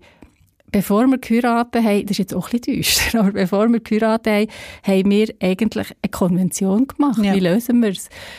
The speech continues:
Speaker 1: Und das ist jetzt vielleicht die Extremform von sich auseinandersetzen mit,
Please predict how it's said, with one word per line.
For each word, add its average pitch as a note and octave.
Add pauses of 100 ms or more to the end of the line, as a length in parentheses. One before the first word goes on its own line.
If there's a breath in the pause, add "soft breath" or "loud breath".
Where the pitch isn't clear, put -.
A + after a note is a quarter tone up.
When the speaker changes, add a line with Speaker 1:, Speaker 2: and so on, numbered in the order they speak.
(320 loud breath)
Speaker 1:
Und G#3+ (180)
das C4+
ist A3+ (120)
jetzt G3
vielleicht G3 (400)
die G#3+
Extremform G#3+
von G3
sich -
auseinandersetzen G3
mit, F#3